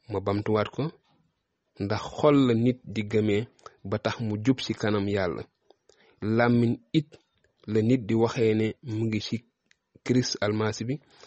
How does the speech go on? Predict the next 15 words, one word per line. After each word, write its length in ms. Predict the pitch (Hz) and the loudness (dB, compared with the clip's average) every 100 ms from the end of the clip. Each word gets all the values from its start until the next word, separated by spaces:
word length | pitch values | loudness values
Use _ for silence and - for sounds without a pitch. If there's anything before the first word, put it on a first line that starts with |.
| - - | -18 -8
ba 100 | 110 | -6
tax 180 | 123 117 | -6 -2
Yàlla 260 | 110 101 98 | 0 0 -4
musal 280 | 101 87 | -4 -6
ko. 100 | - - - - | -6 -10 -12 -6
Kon 180 | - 127 123 | 2 2 2
su 220 | - 139 | 2 4
ko 100 | 147 | 8
nit 200 | 135 139 | 6 4
ki 100 | 127 | 0
gëmee 280 | 120 127 123 | 4 6 6
ci 120 | - | 2
xolam, 320 | 110 117 117 156 | 0 2 2 0
daf 180 | 104 | -4
ko 80 | 110 | -4